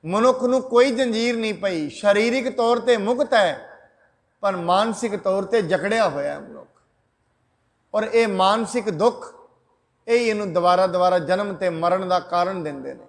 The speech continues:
ਹੁਣ ਆਪ ਜੀ ਕਹੋਗੇ, "ਜਨਮ ਮਰਨ ਕਿਹੜਾ ਔਖਾ ਹੈ?" ਗੱਲ ਯਾਦ ਰੱਖਣਾ, ਇੱਕ ਬੱਚਾ ਬਾਰ੍ਹਵੀਂ ਕਲਾਸ 'ਚ ਹੋ ਜਾਏ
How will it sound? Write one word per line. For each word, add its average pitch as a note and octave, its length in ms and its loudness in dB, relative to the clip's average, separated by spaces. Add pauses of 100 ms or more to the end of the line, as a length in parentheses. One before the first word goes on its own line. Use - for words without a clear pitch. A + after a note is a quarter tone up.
ਹੁਣ E3 140 -10
ਆਪ F#3 200 -2
ਜੀ A3+ 80 -8
ਕਹੋਗੇ, A#3+ 200 -2
"ਜਨਮ G#3 380 0
ਮਰਨ A#3+ 240 -2
ਕਿਹੜਾ A#3+ 240 0
ਔਖਾ D#3+ 360 -2
ਹੈ?" C3 220 -16 (1400)
ਗੱਲ F#3 220 4
ਯਾਦ F#3 400 2
ਰੱਖਣਾ, G#3 500 -2
ਇੱਕ A3+ 240 -2
ਬੱਚਾ F#3 440 -2
ਬਾਰ੍ਹਵੀਂ G#3+ 500 2
ਕਲਾਸ F#3+ 380 0
'ਚ - 40 -6
ਹੋ F3 100 -2
ਜਾਏ D#3+ 280 -2